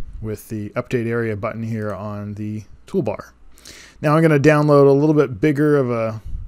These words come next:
swath of the ocean for this demonstration, a little bit more than I typically would if I was on board.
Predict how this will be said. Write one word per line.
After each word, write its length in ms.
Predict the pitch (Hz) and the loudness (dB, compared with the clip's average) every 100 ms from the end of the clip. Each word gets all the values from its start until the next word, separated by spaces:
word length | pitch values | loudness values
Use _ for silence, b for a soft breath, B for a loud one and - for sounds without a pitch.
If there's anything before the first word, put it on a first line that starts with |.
| B B B B | B B B B
swath 400 | - 139 127 127 | -6 -2 0 0
of 100 | 127 | -4
the 160 | 123 120 | -2 -2
ocean 600 | 127 - 123 123 120 - | -2 -4 -4 -4 -6 -10
for 140 | - 117 | -10 -8
this 180 | 113 | -8
demonstration, 800 | - 117 113 - 147 175 220 220 - - - b b b b _ - | -6 -6 -6 -2 -2 -2 -4 -4 -4 -6 -16 b b b b _ -6
a 40 | |
little 160 | 131 123 | -2 -2
bit 60 | 110 | -4
more 240 | 113 113 | -4 -6
than 100 | 110 | -6
I 120 | 104 | -8
typically 500 | - 143 110 131 127 | -6 -6 -4 -2 0
would 300 | 120 123 143 | 0 0 0
if 160 | 127 110 | -2 -4
I 100 | 107 | -6
was 320 | 104 104 101 | -6 -6 -8
on 160 | 104 104 | -10 -4
board. 380 | 131 196 214 | -2 -2 -4